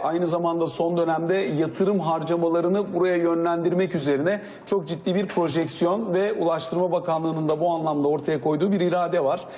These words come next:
Bu irade aynı zamanda Çin'in Kuşak Yol Projesi ve geçiş hattıyla birleşince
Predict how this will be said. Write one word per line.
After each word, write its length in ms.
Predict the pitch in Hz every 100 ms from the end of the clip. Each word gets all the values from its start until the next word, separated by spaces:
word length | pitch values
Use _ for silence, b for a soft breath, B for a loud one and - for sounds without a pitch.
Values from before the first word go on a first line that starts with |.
| B B
Bu 160 | 151 247
irade 380 | 240 202 180 202
aynı 240 | 196 196
zamanda 440 | 190 190 196 196
Çin'in 260 | 196 196 202
Kuşak 420 | 196 175 190 175
Yol 220 | 202 214
Projesi 640 | 180 190 165 147 151 202 202 B B
ve 80 | 170
geçiş 400 | 151 180 233 -
hattıyla 600 | 170 170 - 196 165 135
birleşince 720 | 170 170 165 156 143 156 220